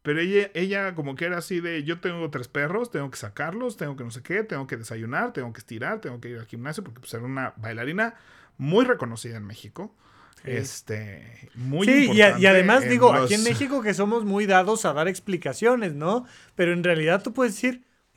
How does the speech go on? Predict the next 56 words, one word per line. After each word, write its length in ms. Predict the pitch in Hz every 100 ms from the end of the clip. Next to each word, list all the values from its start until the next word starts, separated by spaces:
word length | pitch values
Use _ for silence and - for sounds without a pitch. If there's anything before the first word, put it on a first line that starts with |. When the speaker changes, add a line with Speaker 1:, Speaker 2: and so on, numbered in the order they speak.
| -
Speaker 2:
"Porque 600 | 180 175 165 165 160 151
se 340 | - 165 147
me 160 | 151 147
antoja". 1040 | 131 143 139 - - 302 320 - 277 220
O 60 | 180
sea, 140 | 170 165 - -
así 320 | 151 151 226
Speaker 1:
Sí, 60 | 214
Speaker 2:
trabajo 380 | 285 269 247 226
Speaker 1:
sí, 60 |
sí. 40 | 170
Speaker 2:
yo, 240 | 180 262
soy 300 | - 190 202
un 80 | 233
profesional 580 | 226 175 165 156 202 240
y 60 |
tú 120 | 170 190
me 80 |
estás 240 | 175 190 175
contratando 640 | 170 139 131 - 185 240
porque 180 | 185 139
Speaker 1:
Si 40 | 147
Speaker 2:
algo 140 | 170
Speaker 1:
quiere, 220 | 151 165
Speaker 2:
te 100 | 175
interesa. 420 | 226 117 190 285 -
Speaker 1:
¿no? 60 | _ - - _
Speaker 2:
Yo, 360 | - 165 220 240
Speaker 1:
Entonces 240 | 147 180
yo, 120 | 185 -
pues, 180 | 190
Speaker 2:
eh, 20 | -
Speaker 1:
"Tenemos 300 | 196 214 233
que 60 | 196
Speaker 2:
trabajo 80 |
de 60 | 190
Speaker 1:
empezar 200 | 156 180
a 20 |
Speaker 2:
cabrón. 120 | 185
Speaker 1:
las 220 | 175 143 185
ocho 380 | 196 196 247
y, 120 | 214 127
pues, 220 | 139 135
a 60 |
las 160 | 123 131
nueve 180 | 156 165
te 140 | 160 160
incorporas". 560 | 160 165 226 240 - -
Y 60 |
dijo, 180 | 131 170
"Ok". 140 | 165 285 - _ _ _ _ _ _ _ _ _
Y 160 | 139 151
yo 240 | 196 262
la 120 | 151 131
juzgué 300 | - 131 151
muchísimo. 720 | 147 143 143 165 139 180 -